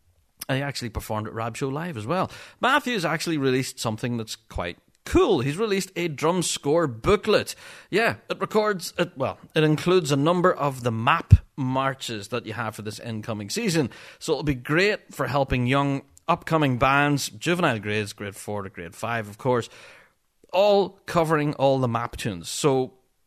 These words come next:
definitely worth checking out. Matthew Shaw, if you go along and check it out, Matthew Shaw Drumming on social media. He has details up there of how you can get a hold of this drum score book.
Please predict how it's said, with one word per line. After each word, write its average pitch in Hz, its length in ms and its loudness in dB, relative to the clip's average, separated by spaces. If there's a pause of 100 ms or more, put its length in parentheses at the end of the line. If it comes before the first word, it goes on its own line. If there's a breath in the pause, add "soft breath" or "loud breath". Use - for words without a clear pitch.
(160)
definitely 160 540 -2
worth 127 380 -4 (100)
checking 120 360 -6
out. 98 120 -4
Matthew 160 360 0
Shaw, 160 320 4 (240 loud breath)
if 120 80 -8
you 139 60 0
go 226 160 8
along 190 200 6
and 151 80 -2
check - 200 -4
it 120 60 -2
out, 101 100 -4
Matthew 151 440 -4
Shaw 123 320 0
Drumming 113 400 -2
on 107 160 -8
social 107 320 -6
media. 113 460 -4
He 107 100 -12
has 104 200 -8
details 131 420 -4
up 113 100 -4
there 107 140 -2
of 98 80 -6
how 117 140 -4
you 113 200 -4
can 107 160 -12
get 104 240 -10 (260 loud breath)
a - 80 -8
hold 170 340 2
of 123 200 -4
this 123 160 -4
drum 110 360 -6
score 92 380 -8
book. - 480 -2